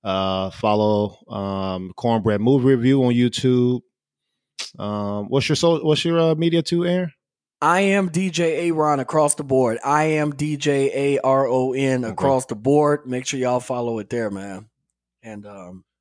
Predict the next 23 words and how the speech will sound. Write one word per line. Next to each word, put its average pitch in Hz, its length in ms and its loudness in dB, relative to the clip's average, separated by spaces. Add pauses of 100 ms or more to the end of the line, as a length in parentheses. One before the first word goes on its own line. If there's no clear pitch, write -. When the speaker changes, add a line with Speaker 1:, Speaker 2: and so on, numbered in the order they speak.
(280)
Speaker 1:
So 95 600 -10
when 104 280 -8
y'all 117 160 0
do 139 160 2
all 147 160 6
that, 135 400 2 (480)
and 101 180 -8
then 101 260 -6
make 120 220 -2
sure, 131 320 0
even 123 240 0
if 135 140 -2
you 143 100 0
move 143 320 4
in 165 100 2
this 160 220 2
week, 151 400 -2 (1040)
if 104 260 -8
you 117 60 -6
got 98 260 -4
covid 156 460 2
this 156 240 0
week 151 440 0